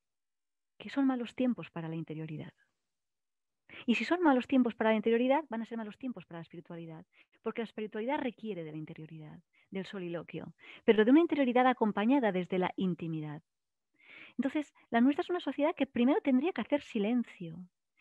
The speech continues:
tendría que hacer desconexión para poder conectar de otra manera en ese otro nivel de conciencia.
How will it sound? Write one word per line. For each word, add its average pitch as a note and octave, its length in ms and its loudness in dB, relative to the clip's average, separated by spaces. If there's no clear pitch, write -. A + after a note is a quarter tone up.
tendría B3 320 4
que B3+ 80 -4
hacer C4+ 220 0
desconexión G#3 840 -6
para A#3+ 200 8
poder C4+ 260 6
conectar A3+ 480 2
de G#3+ 120 2
otra G#3 200 -2
manera G3 320 -4
en F#3+ 80 -4
ese F#3+ 280 -10
otro F#3+ 240 -8
nivel E3+ 360 -4
de F#3 120 -4
conciencia. E3 720 -8